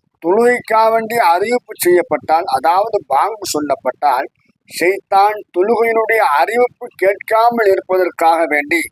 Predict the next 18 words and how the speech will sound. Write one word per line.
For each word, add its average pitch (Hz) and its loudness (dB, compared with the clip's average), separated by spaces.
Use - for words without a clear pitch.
வாயு 202 0
வெளியேறிய 220 0
வண்ணம் 160 -2
வெகு 185 0
தூரத்தில் 196 0
பின்வாங்கி 208 -2
ஓடுகிறான். 143 -2
தொழுகை 226 2
அறிவிப்பு 233 -2
முடிந்ததும் 202 0
மீண்டும் 220 -6
பள்ளிவாசலுக்கு 202 -2
வருகிறான். 151 -2
பின்னர் 180 -2
இக்காமத்து 185 -2
சொல்லப்பட்ட 165 -4
பின் 170 -4
பின்வாங்கி 214 0